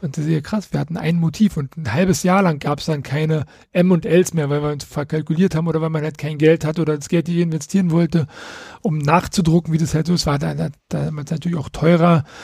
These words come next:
äh, oder man musste immer hundert Stück machen, wenn du noch genug anderen Größen da hattest, wolltest du das nicht machen. Das dauert halt alles so seine Zeit. Mm, und jetzt, ja, sitzen wir auf einmal hier im Jahre, wo wir halt sitzen und ich, ähm, ja,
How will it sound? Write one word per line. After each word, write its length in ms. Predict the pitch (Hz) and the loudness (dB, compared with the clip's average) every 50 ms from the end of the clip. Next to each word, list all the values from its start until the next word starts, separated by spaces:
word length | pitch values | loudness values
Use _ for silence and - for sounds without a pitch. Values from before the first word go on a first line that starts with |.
| - - - - - - | -20 -20 -20 -20 -8 -4
äh, 100 | 196 156 | -2 -2
oder 160 | 165 160 156 | 0 -2 -2
man 140 | 151 151 160 | -2 -2 -2
musste 220 | 165 - - 226 | -2 0 0 0
immer 100 | 185 165 | 2 2
hundert 280 | 156 170 175 165 139 - | 4 4 4 2 2 2
Stück 200 | - 190 180 - | 0 0 2 2
machen, 320 | 180 170 160 175 175 143 | 2 2 2 0 0 0
wenn 120 | 160 160 165 | 0 2 2
du 60 | 160 | 0
noch 200 | 156 151 147 - | 0 -2 -2 0
genug 260 | - 165 165 160 165 | 2 2 2 2 2
anderen 320 | 202 170 170 180 170 160 | 0 0 2 2 2 2
Größen 440 | 160 165 175 165 - 180 175 170 165 | 2 2 0 0 0 0 -2 -2 -2
da 180 | 151 156 151 165 | -2 0 0 0
hattest, 260 | 170 - 175 151 - | 0 -2 -2 0 0
wolltest 220 | 175 170 156 - | 0 0 0 -2
du 40 | 180 | -4
das 140 | 156 147 131 | -4 -2 -2
nicht 200 | 151 160 139 - | -2 -2 0 0
machen. 200 | 175 175 - 202 | 0 0 0 0
Das 120 | 190 - | -2 0
dauert 280 | - 214 233 233 185 - | 2 2 2 2 2 2
halt 140 | 175 175 170 | 2 0 0
alles 220 | 180 185 196 175 | 0 0 0 0
so 100 | - 208 | 0 0
seine 280 | 165 170 170 165 165 147 | 2 2 2 2 0 0
Zeit. 460 | - - 208 214 202 233 226 - - _ - - - - - - - - - - - _ _ _ _ _ _ | 0 0 2 4 4 2 2 -2 -6 _ -20 -20 -20 -20 -20 -20 -20 -20 -20 -20 -20 _ _ _ _ _ _
Mm, 380 | - 190 185 185 185 180 180 196 196 - _ _ - | 0 2 4 4 4 2 0 -2 -6 -12 _ _ -4
und 140 | 170 139 135 | -2 0 2
jetzt, 300 | 160 175 170 - - _ _ _ | 2 0 0 -2 -8 _ _ _
ja, 380 | - 220 202 190 190 185 160 139 - _ _ _ | -18 -10 -6 -4 -4 -4 -4 -6 -10 _ _ _
sitzen 260 | - 202 180 - - | -6 -6 -4 -2 -2
wir 60 | 175 | -2
auf 60 | 151 | -2
einmal 220 | 165 156 147 147 143 | -2 -4 -2 -2 -2
hier 140 | 147 151 | -2 -2
im 140 | 160 147 147 | -2 -4 -2
Jahre, 520 | 151 147 147 151 151 151 156 147 139 - - - - - - _ _ _ _ _ _ _ _ _ _ _ _ _ _ _ _ _ _ _ _ _ _ _ _ _ _ _ _ _ _ - | 0 0 2 2 4 4 4 4 4 2 0 -4 -18 -20 -20 _ _ _ _ _ _ _ _ _ _ _ _ _ _ _ _ _ _ _ _ _ _ _ _ _ _ _ _ _ _ -6
wo 160 | - 175 170 | 0 2 4
wir 80 | 156 143 | 4 4
halt 140 | 143 139 | 4 2
sitzen 340 | 139 180 196 - - 247 247 | 2 0 0 0 -2 -2 0
und 200 | 233 196 170 160 | 0 0 0 0
ich, 180 | 175 147 - 208 | -2 -2 0 0
ähm, 520 | 196 175 175 175 180 185 185 196 208 196 196 | 2 2 2 2 2 0 -2 -4 -4 -4 -2
ja, 260 | 214 196 170 147 | -2 0 0 -2